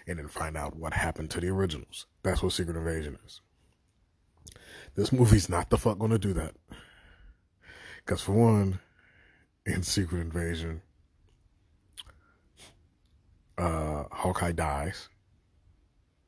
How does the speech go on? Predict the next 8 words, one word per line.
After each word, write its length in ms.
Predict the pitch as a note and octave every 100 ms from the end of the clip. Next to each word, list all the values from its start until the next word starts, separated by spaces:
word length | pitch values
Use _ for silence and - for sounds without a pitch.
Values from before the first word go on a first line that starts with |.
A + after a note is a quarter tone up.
| _ - _ - - - - -
So 480 | E2 D#2 D2+ D2+ D2+
we 140 | D#2+
know 120 | E2
they're 120 | D#2
not 160 | D#2+ D#2
doing 220 | E2+ F2
that. 200 | D#2 D2+ - - - - - - _ _ - _ _ _ _ - - - - - _ - _ _ _ _ - - - - - - - _ - _ _ -
Uh, 360 | F2 E2 D#2+